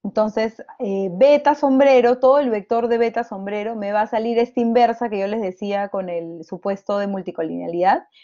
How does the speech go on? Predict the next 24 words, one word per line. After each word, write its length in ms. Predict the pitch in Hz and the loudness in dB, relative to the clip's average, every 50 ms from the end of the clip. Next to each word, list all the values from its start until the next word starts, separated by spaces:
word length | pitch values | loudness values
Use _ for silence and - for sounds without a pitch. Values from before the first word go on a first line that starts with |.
| _ _ _ | _ _ _
X 280 | - 226 202 240 254 | 0 2 2 2 2
traspuesta 480 | 254 220 226 226 220 220 - 226 220 220 | 2 0 0 -2 -4 0 2 4 6 6
X 260 | 220 220 226 233 226 | 4 4 0 0 2
inversa 480 | 262 262 254 254 262 247 254 262 277 269 | 4 4 6 6 6 6 4 2 0 -2
por 120 | - 220 - - | -4 -6 -6 -4
X 300 | 196 190 196 202 208 - | -6 -6 -6 -8 -10 -10
traspuesta 420 | - 185 185 - - - - - | -10 -10 -8 -8 -10 -10 -8 -10
Y, 260 | 175 170 170 - - - - _ _ _ _ _ _ _ _ _ _ _ | -10 -8 -6 -8 -8 -10 -12 _ _ _ _ _ _ _ _ _ _ _
¿ya? 380 | - 180 185 190 254 359 - _ _ _ _ _ _ _ _ _ _ _ _ | -12 -4 -2 -2 -2 -2 -6 _ _ _ _ _ _ _ _ _ _ _ _
Este, 1040 | 190 190 190 185 185 - _ _ - 185 185 180 180 180 175 175 175 175 - - - _ _ - | -6 -4 -4 -6 -8 -14 _ _ -6 -4 -2 0 0 0 2 2 0 0 -2 -4 -10 _ _ -8
entonces, 420 | - 208 196 226 226 247 254 254 | -8 -4 -2 0 2 2 2 2
si 240 | 254 233 208 190 190 196 | 0 -2 -4 -4 0 2
yo, 540 | 254 262 254 254 254 262 262 269 - - _ _ _ _ _ | 6 6 8 8 8 6 6 4 0 -4 _ _ _ _ _
si 260 | _ _ _ 226 202 190 - 190 | _ _ _ -8 -8 -8 -8 -4
yo, 460 | 185 233 240 233 240 226 208 196 - | 2 2 2 2 2 0 -2 -2 -2
este, 680 | 196 190 190 - _ _ _ 190 180 180 180 180 175 - | -4 -8 -10 -10 _ _ _ -8 -6 -6 -6 -6 -6 -6
no 300 | 202 220 240 254 254 254 | -4 -2 -2 -2 -4 -2
puedo 360 | 240 247 254 247 220 196 185 | 2 2 4 4 4 2 2
calcular 800 | - 180 180 175 - 185 180 180 185 190 190 185 185 180 190 190 _ _ _ _ _ _ | 0 -2 -4 -4 -6 -8 -6 -2 0 2 2 2 2 0 -4 -8 _ _ _ _ _ _
este 420 | - 202 214 - - 226 214 - 208 | -6 -6 -6 -4 -2 -2 -2 -2 -2
X 220 | 202 - 226 226 | -4 -6 -8 -8
traspuesta 680 | - 196 208 196 _ 196 196 196 - _ 208 202 196 196 | -8 -10 -10 -8 _ -6 -6 -6 -4 _ 0 2 2 2
X 320 | 202 190 - 208 208 - | -2 -4 -8 -10 -10 -10
inversa, 840 | 180 175 175 180 190 233 240 214 202 202 - - 208 - 349 - | -12 -12 -6 0 4 4 4 4 2 -2 -2 -2 0 0 0 -2